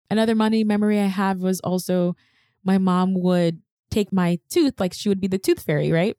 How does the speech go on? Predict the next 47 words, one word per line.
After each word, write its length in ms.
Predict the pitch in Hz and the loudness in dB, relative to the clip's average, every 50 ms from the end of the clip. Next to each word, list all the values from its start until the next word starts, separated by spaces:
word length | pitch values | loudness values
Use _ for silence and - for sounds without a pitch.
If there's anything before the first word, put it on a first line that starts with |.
| _ _ - | _ _ -10
So 140 | - - 190 | -4 0 0
when 100 | 190 190 | 2 2
I 80 | 185 | 2
would 140 | 185 185 - - | 0 0 -2 -4
lose 280 | 175 175 202 214 202 202 | -4 -2 -2 0 0 0
a 60 | 208 | -2
tooth, 360 | - - 349 311 302 294 - | -2 0 0 2 2 0 -2
she 160 | - - - | -6 -4 -2
would 160 | 202 196 190 | -2 -2 -2
put, 140 | - 214 - | -4 -8 -6
like, 160 | - 180 - | -6 -6 -4
a 40 | 196 | -4
dollar 340 | 185 185 170 175 180 185 185 | -2 -2 0 0 0 0 0
under 160 | 185 185 175 | 0 0 0
my 160 | 180 185 185 | -2 -2 -4
pillow. 440 | 202 - 359 427 370 170 - - 175 - _ _ _ _ | -4 -2 -2 -2 -2 -2 -4 -4 -10 -14 _ _ _ _
One 300 | - 220 226 302 392 415 | -4 -2 0 0 0 0
day, 340 | 359 320 277 254 254 254 269 | 0 0 2 2 2 2 0
I 140 | - - 226 | 0 0 0
was, 180 | 220 220 202 214 | 0 0 -2 -2
guess 140 | 262 277 | -4 -2
I 60 | - 277 | 0 0
was 160 | 240 226 202 | 0 0 -2
bored 460 | 185 190 190 185 185 185 190 202 202 | -2 0 0 2 2 2 0 0 -2
snooping 720 | - - - 190 185 190 - 196 190 202 233 254 269 269 - _ _ _ _ _ | -6 -4 -2 0 0 0 0 0 0 0 -2 -4 -6 -10 -16 _ _ _ _ _
in 140 | - - 196 | -4 -2 0
her 180 | 196 185 180 170 | 2 2 2 0
stuff, 460 | - - - 170 160 165 208 240 - - _ _ _ _ _ _ _ | -2 -4 -2 0 0 0 0 -2 -6 -12 _ _ _ _ _ _ _
and 480 | - 220 220 220 214 208 208 208 202 - _ - | -2 -2 0 0 0 0 0 0 -2 -4 _ -4
I 80 | 233 | -4
stumbled 500 | 196 - - - 247 262 247 262 262 220 - | -4 -4 -2 -2 -2 -2 0 -2 -2 -2 -2
on 320 | - 202 196 196 196 190 185 | -2 -2 0 0 0 0 0
this 520 | 185 185 180 180 170 - - - - - _ _ _ _ _ _ _ - 185 | 2 2 2 0 -2 -4 -10 -16 -20 -20 _ _ _ _ _ _ _ -6 -2
little 260 | 190 196 190 180 175 | 0 2 2 2 0
bag, 680 | 160 - 220 285 311 269 226 185 175 170 180 180 180 - _ _ _ _ _ _ _ _ _ _ - | 0 -2 -6 -8 -6 -6 -4 -2 -2 0 -2 -2 -6 -10 _ _ _ _ _ _ _ _ _ _ -4
and 120 | 202 202 | -2 0
I 120 | 208 208 208 | 0 0 0
found 320 | - - 208 208 208 196 - _ | 0 0 0 0 0 0 -2 _
all 360 | - 180 185 190 202 208 196 - | -2 0 0 2 2 0 0 0
of 160 | 180 175 165 | 0 0 0
my 160 | 165 165 165 160 | 0 0 -2 -2
teeth 400 | - - - 147 143 - - - - | -4 -6 -8 -8 -10 -10 -14 -12 -6
in 140 | - 156 156 | -4 -2 0
there. 400 | 147 147 151 147 - - - - _ - | 0 0 -2 -2 -6 -8 -10 -12 _ -18
I 60 | - 254 | -14 -10
was 100 | 277 - | -6 -6
like, 140 | 311 311 | -6 -6